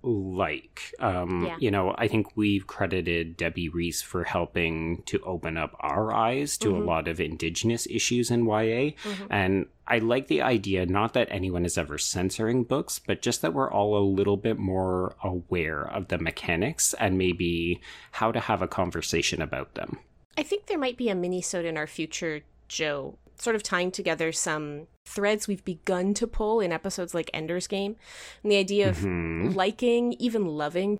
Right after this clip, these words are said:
Speaker 2: problematic things and how we
Speaker 1: Yes.
Speaker 2: do that and why we still choose to do that. Why sometimes we walk away, like you and I have both decided to do with the Harry Potter books, and why
Speaker 1: Mm-hmm.
Speaker 2: sometimes we don't.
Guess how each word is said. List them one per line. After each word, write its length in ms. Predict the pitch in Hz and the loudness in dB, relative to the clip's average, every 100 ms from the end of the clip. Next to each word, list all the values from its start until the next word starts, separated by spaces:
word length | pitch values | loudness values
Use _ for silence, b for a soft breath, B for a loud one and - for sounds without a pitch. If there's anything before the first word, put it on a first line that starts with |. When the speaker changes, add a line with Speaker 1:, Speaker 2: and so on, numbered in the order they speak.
| - | 0
Speaker 2:
problematic 480 | 156 160 147 151 - | 0 0 -4 -6 -8
things 540 | - 127 208 269 - - | -6 -4 -4 -4 -6 -4
and 140 | 175 | -6
how 380 | 160 175 175 170 | -2 0 2 2
we 140 | 165 | 2
Speaker 1:
Yes. 800 | 180 165 165 165 160 156 147 - | 2 2 0 -2 -4 -4 -6 -2
Speaker 2:
do 540 | 160 160 214 262 285 - | 0 2 0 -2 -6 -6
that 640 | 247 294 254 320 370 370 - B 370 - | 2 4 6 6 4 0 -6 B -4 2
and 260 | 247 233 | 4 4
why 320 | 226 233 359 403 | 4 6 6 6
we 120 | 240 | 4
still 280 | 196 - 170 | 0 2 2
choose 280 | - 160 160 | 2 -2 -2
to 100 | - | -6
do 180 | 160 156 | -6 -4
that. 260 | 85 95 - _ - | -2 -4 -6 _ -2
Why 240 | 202 226 | 2 4
sometimes 500 | 240 214 220 214 185 | 2 0 0 0 0
we 100 | 180 | 0
walk 220 | 165 160 | 0 0
away, 340 | 175 156 196 415 | 0 2 2 2
like 360 | 262 175 165 - - | 2 2 2 -2 -12
you 160 | 175 170 | -2 0
and 80 | 165 | 2
I 40 | |
have 120 | 156 - | 0 -2
both 180 | 156 | -4
decided 340 | - - 156 156 | -4 -4 -4 -6
to 80 | 165 | -8
do 340 | 151 147 151 B B B | -6 -6 -6 B B B
with 300 | 165 151 147 | 0 0 -2
the 80 | 160 | -6
Harry 200 | 170 143 | -4 -6
Potter 300 | - 143 175 | -2 -2 0
books, 420 | 262 330 - - B B B | -2 -2 -4 -14 B B B
and 300 | - 190 185 | 0 2 4
why 420 | 175 170 170 170 170 | 6 6 4 2 0
Speaker 1:
Mm-hmm. 200 | 110 170 | 2 2
Speaker 2:
sometimes 840 | - 175 175 190 180 185 185 - - | 2 0 0 -2 -2 -2 -4 -8 -6
we 160 | 220 214 | -4 0
don't. 580 | 240 277 - - - | 2 2 -2 -8 -14